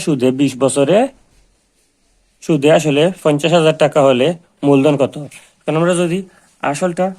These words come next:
একশো ধরি তাহলে একশো টাকায় কিন্তু এক বছরে সুদ হয় পাঁচ টাকা,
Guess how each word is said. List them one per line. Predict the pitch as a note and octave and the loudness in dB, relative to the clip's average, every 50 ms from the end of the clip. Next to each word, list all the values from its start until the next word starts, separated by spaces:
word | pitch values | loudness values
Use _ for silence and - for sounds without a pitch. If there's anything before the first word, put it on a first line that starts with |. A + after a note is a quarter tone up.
| _ _ _ _ _ _ _ _ _ _ _ _ _ _ _ _ _ _ _ _ _ _ _ _ _ _ _ - - D3 | _ _ _ _ _ _ _ _ _ _ _ _ _ _ _ _ _ _ _ _ _ _ _ _ _ _ _ -10 -8 -8
একশো | - - - D#3 B2+ A#2+ | -8 -4 -4 -4 -2 0
ধরি | A#2 G#2+ A2 C3 C#3+ C#3+ _ _ _ _ _ _ _ | -2 -2 -2 -6 -8 -10 _ _ _ _ _ _ _
তাহলে | - C3+ C3 C3+ C#3 C#3 - _ - C#3+ | -6 -6 -4 -4 -4 -6 -8 _ -10 -10
একশো | C3 - - E3+ D3+ | -10 -6 -8 -4 -4
টাকায় | E3+ D#3+ E3 E3+ E3+ E3 | -4 -4 -2 -4 -4 -2
কিন্তু | E3 D#3+ D3 D#3+ F#3 A3 A3 - _ _ - - - _ _ _ _ _ _ _ _ _ _ _ _ _ - D3 D3 | -4 -6 -4 -4 -6 -8 -8 -12 _ _ -20 -20 -20 _ _ _ _ _ _ _ _ _ _ _ _ _ -8 -8 -8
এক | C#3+ - | -6 -4
বছরে | D#3+ E3 E3+ F3+ E3+ F3 E3 E3+ | -6 -2 0 0 0 0 -2 -2
সুদ | E3+ D3+ C#3 C3+ C#3+ | -4 -4 -4 -2 -2
হয় | E3 E3+ E3+ E3+ - | -2 -2 -2 -4 -6
পাঁচ | D#3+ D3 - - D3+ | -8 -8 -6 -6 -6
টাকা, | C#3 D3 D#3 | -4 -2 -2